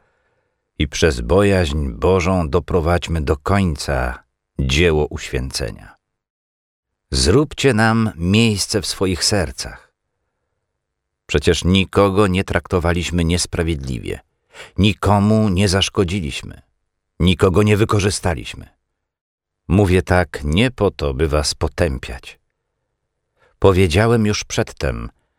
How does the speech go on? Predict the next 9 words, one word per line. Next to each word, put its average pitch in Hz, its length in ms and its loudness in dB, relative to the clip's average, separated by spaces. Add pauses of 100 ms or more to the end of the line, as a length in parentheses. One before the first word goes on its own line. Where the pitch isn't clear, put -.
(120)
że 92 160 4
jesteście 98 960 0
w 69 120 -6
naszych 101 340 0
sercach 104 480 -2
na 92 120 -2
śmierć 107 480 -2
i 101 100 0
życie. 85 420 -4